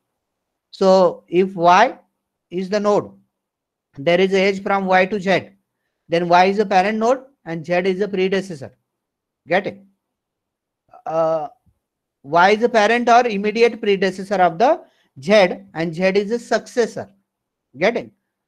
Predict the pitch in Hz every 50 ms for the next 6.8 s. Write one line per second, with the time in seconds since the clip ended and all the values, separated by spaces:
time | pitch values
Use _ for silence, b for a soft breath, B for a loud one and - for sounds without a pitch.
0 | _ - 156 208 262 - - - 139 135 156 175 190 196 214 196 208 180 175 190
1 | - 190 196 185 175 175 170 185 185 202 190 160 147 160 160 - 202 196 196 196
2 | 190 202 196 190 185 156 139 135 135 165 214 339 381 - _ _ _ _ _ _
3 | _ _ 143 135 139 143 127 104 - - _ _ _ _ _ _ _ _ _ _
4 | _ _ _ _ _ _ _ _ - 160 170 180 196 226 269 262 277 240 233 226
5 | 220 233 233 233 226 240 240 240 240 233 240 - 208 190 190 185 226 220 - 233
6 | 240 247 247 240 196 185 185 202 202 202 202 180 143 - -